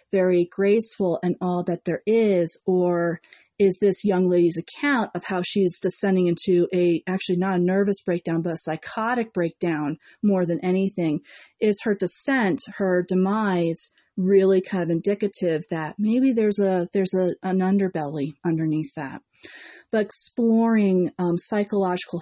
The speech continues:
themes through ballet, I mean, that's a big, very overarching theme, very philosophical theme. And really with Mila Kunis, she could, as an actor, she could have been like, "Wow, this is actually intriguing.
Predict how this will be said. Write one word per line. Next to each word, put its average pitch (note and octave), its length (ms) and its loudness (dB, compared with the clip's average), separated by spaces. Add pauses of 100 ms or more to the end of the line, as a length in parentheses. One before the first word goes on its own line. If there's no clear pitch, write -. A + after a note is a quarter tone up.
(100)
themes A3 360 2
through F3 200 -2
ballet, F3 840 -2
I F#3 80 2
mean, F3 200 2
that's G3+ 240 -4
a E3 160 -2
big, F#3 380 2 (200)
very F#3+ 480 2
overarching E3+ 760 -2
theme, C4 580 4
very D#3 200 -4
philosophical G3+ 920 -4
theme. G#3 520 0 (800)
And A3+ 140 2
really B3 220 4
with B3 180 0
Mila G#3 220 4
Kunis, C4+ 340 2
she A3+ 140 -2
could, A#3+ 180 -4
as A3+ 220 -2
an G#3 120 -2
actor, A#3 300 -2
she G#3+ 160 -2
could G#3+ 180 -4
have G3+ 120 -2
been G3+ 160 2
like, F3+ 200 2
"Wow, A3 440 -2
this G3+ 200 0
is D4 140 -4
actually F#3 360 -2
intriguing. F#3+ 680 -2